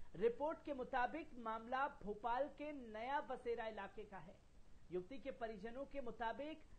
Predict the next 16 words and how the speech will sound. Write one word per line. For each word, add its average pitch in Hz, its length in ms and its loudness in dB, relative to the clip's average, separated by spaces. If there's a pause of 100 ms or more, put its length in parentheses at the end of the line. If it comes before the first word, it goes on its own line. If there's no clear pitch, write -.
(120)
बीती 247 280 -4
तीस 311 520 -2
मई 262 240 -4
को 277 500 0 (120)
उसकी 240 300 -2
शादी 220 460 0
होनी 214 300 -4
थी, - 220 -14 (520)
लेकिन 320 540 4 (320)
वो 226 80 2
पहले 254 380 6
ही 294 300 0
घर 226 260 2
छोड़कर 254 460 -2
चली 214 280 -6
गई। - 260 -14